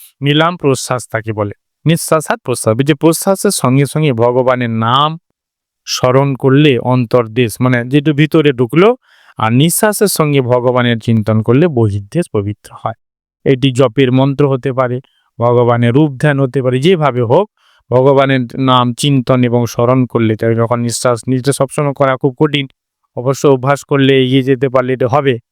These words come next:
কিন্তু মহারাজ বলছেন, যখন তুমি নিলে শ্বাসটি বা প্রশ্বাসটি ভগবানের নাম করে নিলে, বলছে, তাতে তোমার অন্তর্দেশ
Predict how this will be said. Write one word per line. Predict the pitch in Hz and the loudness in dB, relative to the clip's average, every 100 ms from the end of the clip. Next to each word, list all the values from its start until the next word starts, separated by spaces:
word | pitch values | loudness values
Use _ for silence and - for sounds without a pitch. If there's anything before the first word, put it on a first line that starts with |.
| _ _ _ | _ _ _
কিন্তু | 127 131 | 2 4
মহারাজ | 127 131 123 | 4 2 2
বলছেন, | 131 123 127 | 0 0 -2
যখন | 123 127 123 | 0 0 0
তুমি | 123 120 117 120 | -2 -2 0 2
নিলে | 127 143 147 131 113 - _ _ _ _ - | 4 4 4 2 -2 -10 _ _ _ _ -8
শ্বাসটি | - 135 - - 120 | -4 -4 -6 -8 -2
বা | 123 | -2
প্রশ্বাসটি | - 147 - 135 - - 120 104 _ _ - | 0 -2 0 -2 -2 -4 -4 -6 _ _ -4
ভগবানের | 123 131 127 127 | 2 4 4 2
নাম | 131 135 | 0 -2
করে | 131 135 | -2 0
নিলে, | 139 135 135 | 2 2 2
বলছে, | 123 120 | 0 0
তাতে | 127 117 139 | -2 -4 -4
তোমার | 123 120 135 | -2 0 0
অন্তর্দেশ | 131 165 156 139 117 120 | 0 -2 0 0 -2 -6